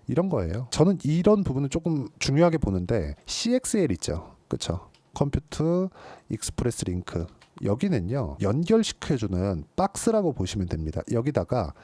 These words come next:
하나씩, 하나씩, 하나씩, 하나씩, 하나씩 넣고 연결시켜서 하나로 동작하게 만드는 거예요. 근데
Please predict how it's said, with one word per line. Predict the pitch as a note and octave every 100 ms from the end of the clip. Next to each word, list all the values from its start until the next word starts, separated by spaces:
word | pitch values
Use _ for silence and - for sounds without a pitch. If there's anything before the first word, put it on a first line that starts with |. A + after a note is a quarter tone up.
| -
하나씩, | - C#3 C#3+ - C#3 -
하나씩, | C#3 C3+ - -
하나씩, | D3 C#3+ - -
하나씩, | C#3 C#3 - -
하나씩 | D3 D3 - A#2
넣고 | E2+ - B2+ F#2 - - - -
연결시켜서 | F#2 B2+ D3 E3 - - B2 C3+
하나로 | C3 G3 F#3 G#3
동작하게 | A#2 G#2+ A#2+ - A#2
만드는 | G2 E2 A#2 F3 B2
거예요. | E2 D2+ D2+ - -
근데 | - D3 C#3 C3 F#2 D2